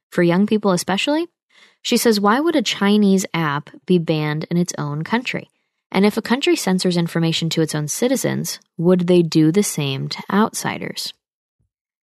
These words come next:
Conspiracy theorists believe TikTok's algorithm is designed to create mass division and hate. Here are some examples. Crypto T then posted, "If you say men are trash and young girls should do OnlyFans,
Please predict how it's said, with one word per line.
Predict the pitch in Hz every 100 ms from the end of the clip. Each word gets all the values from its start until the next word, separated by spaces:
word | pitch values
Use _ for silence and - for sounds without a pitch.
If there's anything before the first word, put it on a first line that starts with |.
| _
Conspiracy | 202 196 - 247 285 - 220
theorists | - 151 139 160 -
believe | - 165 160 -
TikTok's | - 220 - 247 -
algorithm | - 156 156 151 147 143
is | - 160
designed | - 160 165 165 185 -
to | -
create | 233 214 175 156
mass | 151 147 165 -
division | 190 151 143 143 139
and | - 143
hate. | 160 170 - - _ _
Here | _ - 240
are | 226 196
some | 165 151
examples. | 139 127 127 - - - - _ _ _ -
Crypto | 226 220 190
T | - 175
then | 165 160
posted, | 160 147 - 208 -
"If | 196
you | 226
say | 214 311 370
men | 202 196
are | 202
trash | - 147 139 139 - -
and | 165 165
young | 165 196 226
girls | 175 160 160
should | - - 160
do | 165 156 -
OnlyFans, | 220 269 180 - 131 127 147 -